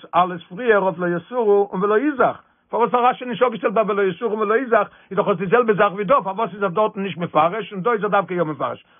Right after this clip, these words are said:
און איך פארשטיי אליין, אז זי קען זיין, אין איין ווארט, אין לא יקרא, אדער לא יזבח, אדער לא יסור, קען זיין ביידע זאכן, זיי יא טעם אויף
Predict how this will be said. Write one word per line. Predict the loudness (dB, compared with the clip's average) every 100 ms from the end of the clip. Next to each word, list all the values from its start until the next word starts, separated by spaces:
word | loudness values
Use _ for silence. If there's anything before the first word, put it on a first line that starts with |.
| -8
און | -4
איך | -2 -2
פארשטיי | -4 -2 0
אליין, | 2 0
אז | -2
זי | -6
קען | -6 -6 0
זיין, | 2 2 -2 -12 _ -8
אין | 0
איין | 0 0
ווארט, | 2 2 2
אין | -2
לא | -2
יקרא, | -2 -4 -2 2 4 2 -4 -12 -4
אדער | 0 2
לא | 2
יזבח, | 0 0 0 2 0
אדער | -2 0
לא | 2 2
יסור, | 0 -4 -2 0
קען | 0 0
זיין | -2 2
ביידע | 2 2
זאכן, | 2 0 0 -4
זיי | 0 2
יא | 2
טעם | 2 0 0
אויף | -8